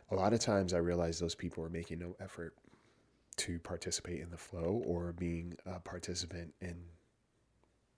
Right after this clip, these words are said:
playing through things. You know, they kind of just don't put any effort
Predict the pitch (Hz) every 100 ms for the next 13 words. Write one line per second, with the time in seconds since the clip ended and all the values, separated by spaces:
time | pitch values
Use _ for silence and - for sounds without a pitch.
0 | _ _ _ _ - 87 85 82 - 135
1 | 82 85 - - - - - - - -
2 | 87 87 90 90 87 87 85 85 82 -
3 | - - _ _ _ _ _ _ 92 -
4 | 87 82 - _ _ _ _ _ _ _
5 | _ _ _ _ - - 104 92 87 87
6 | - - - 87